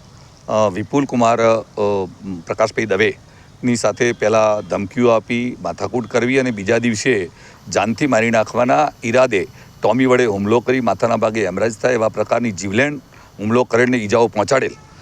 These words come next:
જેથી તેઓ દવાખાને ગયેલ અને ત્યાંથી રિફર કરેલ પાલનપુરના આઈ સી યુ, હોમ આઈ સી યુમાં હાલ પણ દાખલ છે હજુ સુધી. અને એ બાબતે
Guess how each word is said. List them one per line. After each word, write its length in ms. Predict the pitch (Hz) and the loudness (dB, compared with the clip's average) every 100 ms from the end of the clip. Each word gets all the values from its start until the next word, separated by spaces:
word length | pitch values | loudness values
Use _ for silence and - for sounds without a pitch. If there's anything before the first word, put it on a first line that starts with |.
| - - - | -20 -20 -4
જેથી 440 | 110 120 151 107 98 - - | 0 2 0 -2 -6 -18 -2
તેઓ 440 | 123 127 127 117 101 | 2 4 4 0 0
દવાખાને 580 | 101 113 123 123 123 120 | 0 0 0 0 -2 -2
ગયેલ 280 | 107 131 143 - - | 2 4 2 -4 -8
અને 140 | 110 | -6
ત્યાંથી 260 | 107 110 117 | -4 -4 -4
રિફર 240 | 101 120 | -2 -2
કરેલ 240 | 110 139 | 0 0
પાલનપુરના 480 | 147 98 101 123 117 | 0 -4 -4 -4 -2
આઈ 140 | 113 101 | -2 -2
સી 180 | - | -4
યુ, 140 | 123 120 110 | -2 -2 -4
હોમ 160 | 120 117 | -2 0
આઈ 80 | 110 | 0
સી 100 | 107 | -2
યુમાં 180 | 120 104 | -2 -2
હાલ 120 | 80 | -2
પણ 180 | 90 117 | -2 0
દાખલ 260 | 110 104 123 | 0 0 -2
છે 180 | 139 | 0
હજુ 140 | 113 110 | 0 -2
સુધી. 320 | 107 120 151 - - - - | -4 -4 -4 -6 -20 -20 -6
અને 160 | - 127 | -2 0
એ 120 | 151 | 2
બાબતે 520 | 156 135 113 107 95 | 0 0 -2 -2 -4